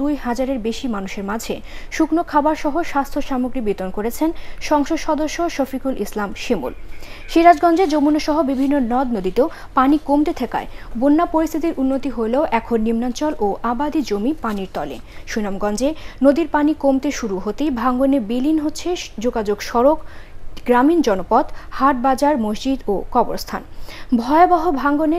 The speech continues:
ঠেকাতে চারটি পয়েন্টে নদীর তীর সংরক্ষণে পাউবোর কাজ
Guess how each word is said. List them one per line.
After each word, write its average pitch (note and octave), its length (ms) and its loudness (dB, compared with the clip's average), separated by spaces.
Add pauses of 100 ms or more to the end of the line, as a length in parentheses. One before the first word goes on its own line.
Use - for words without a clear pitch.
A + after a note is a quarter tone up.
(120)
ঠেকাতে C4 440 -2 (360)
চারটি C#4 300 4 (100)
পয়েন্টে A#3+ 300 0 (120)
নদীর A3+ 320 -2
তীর C#4+ 160 0 (100)
সংরক্ষণে G3 500 -2 (300)
পাউবোর C#4+ 360 6 (100)
কাজ C4 160 4